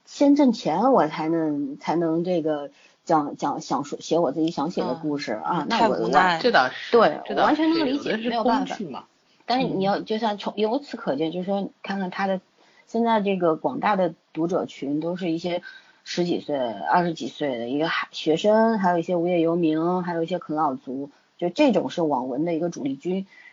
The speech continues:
Speaker 1: 然后呢，他们需要的东西就是简单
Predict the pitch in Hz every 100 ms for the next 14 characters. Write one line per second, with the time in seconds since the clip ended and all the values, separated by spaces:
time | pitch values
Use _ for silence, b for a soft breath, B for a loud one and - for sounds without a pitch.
0 | - 175 208 202 - 254 254 247 247 b
1 | _ - - 247 254 247 185 180 190 185
2 | 190 180 160 160 139 151 180